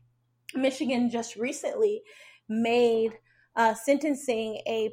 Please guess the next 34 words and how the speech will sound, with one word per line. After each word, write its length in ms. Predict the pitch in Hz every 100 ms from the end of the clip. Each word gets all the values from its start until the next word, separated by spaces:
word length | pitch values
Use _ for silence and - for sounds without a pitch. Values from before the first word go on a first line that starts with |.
| -
person 380 | 240 220 233
under 220 | 214 214 214
the 120 | 208
age 220 | 208 208
of 120 | 208
eighteen 840 | 208 202 208 - - 214 208 202 196 _ _ _ _
to 160 | - 254
life 260 | 240 220 233
in 100 | 220
prison 400 | 233 214 214 208 -
unconstitutional. 1080 | 233 220 220 214 202 - - 196 - 180 180
It 60 | 196
was 200 | 202 - _
ruled 400 | 208 185 247 254
as 160 | 240 220
cruel 440 | - 254 240 220 214
and 100 | 214
unusual 480 | 220 220 214 196 196
punishment. 540 | 196 214 208 - 202 - - - - -
And 140 | 233 247
that 100 | 233
happened 380 | 240 233 233 226
two 120 | 254
years 280 | 226 226 226
ago, 340 | 226 - 233 - _ _ _ _ -
um, 180 | 226
in 60 | 233
the 80 | 220
two 140 | 269
thousand 340 | 247 220 214 214
eighteen 360 | 214 - - 320
election. 640 | 226 220 - - - 233 - _ _ _ _
So 580 | - - 262 254 240 240 - -
with 160 | - 254